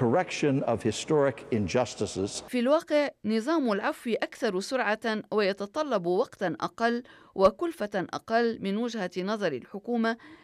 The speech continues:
Speaker 2: التي ألغت الرسوم المفروضة على المدانين وباتت تتحمل كلفة تقديم طلبات العفو، فضلا عن أن عملية شطب العقوبة تستخدم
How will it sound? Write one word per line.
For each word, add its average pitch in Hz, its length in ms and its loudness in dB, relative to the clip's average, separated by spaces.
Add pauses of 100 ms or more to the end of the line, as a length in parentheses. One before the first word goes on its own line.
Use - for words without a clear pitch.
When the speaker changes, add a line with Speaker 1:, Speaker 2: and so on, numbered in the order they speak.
(100)
Speaker 2:
التي 226 440 4
ألغت 233 320 0
الرسوم 202 480 0
المفروضة 196 580 -2
على 160 220 2
المدانين 190 720 0 (320)
وباتت 214 580 4
تتحمل 202 580 0
كلفة 269 300 -6
تقديم 190 600 -4
طلبات 185 580 0
العفو، 151 420 -4 (440)
فضلا 165 440 2
عن 156 160 0
أن 180 180 -2
عملية 185 580 0
شطب 240 300 -6
العقوبة 226 580 -2 (300)
تستخدم 233 800 -2